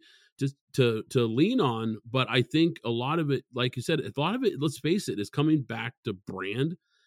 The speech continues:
It's coming back to how we view the program historically, as much as we don't want that to be the case.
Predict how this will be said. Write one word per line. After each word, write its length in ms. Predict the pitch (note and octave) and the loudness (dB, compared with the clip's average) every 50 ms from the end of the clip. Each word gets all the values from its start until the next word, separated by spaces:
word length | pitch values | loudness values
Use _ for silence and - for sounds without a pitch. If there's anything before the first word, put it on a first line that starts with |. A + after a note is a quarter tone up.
| _ _ | _ _
It's 160 | - A2 - - | -10 -10 -4 0
coming 280 | C#3+ C#3 C#3 C3 B2 | 2 2 2 2 2
back 300 | G#2+ A#2+ A#2+ A#2 A#2 - - | 0 -2 -4 -4 -4 -6 -4
to 240 | - C3 B2 A2 | -2 -2 0 0
how 180 | G2+ A2 A2 A#2+ | -2 -2 -4 -4
we 180 | A#2+ A#2+ A#2 G#2+ | -2 -2 -2 -4
view 540 | F#2 F#2 G2 G#2 A#2 B2+ C3 C3 C3 C3 - _ _ _ _ - | -4 -4 -2 0 2 2 2 2 0 -2 -4 _ _ _ _ -10
the 80 | A2 | -10
program 480 | G#2+ - C3 B2+ B2+ B2 C3 C3 B2 A#2 | -4 -2 0 0 0 0 0 0 0 0
historically, 600 | A#2 G2+ - - G#2 A2 A#2+ C3 C3 - D3+ D3 | -2 -4 -4 -4 -2 0 0 0 0 0 0 0
as 140 | C3+ G#2+ A2 | 0 0 0
much 220 | A2+ A#2+ A#2+ - | -2 -2 -2 -4
as 120 | C3 A#2 | -6 -4
we 100 | A2+ A2+ | -4 -6
don't 320 | G#2 F#2+ G2 G#2+ G#2+ A#2 - | -6 -6 -6 -4 -4 -2 -2
want 180 | A#2+ A#2 A2 - | -2 -2 -2 -4
that 180 | A#2+ A2+ A2 | -6 -8 -8
to 60 | - D3 | -8 -8
be 100 | A2+ A#2 | -6 -6
the 100 | G#2+ G2 | -6 -6
case. 440 | - - A2 G#2+ A#2 C#3 C#3+ C#3 | -6 -6 -4 -2 0 -2 -2 -4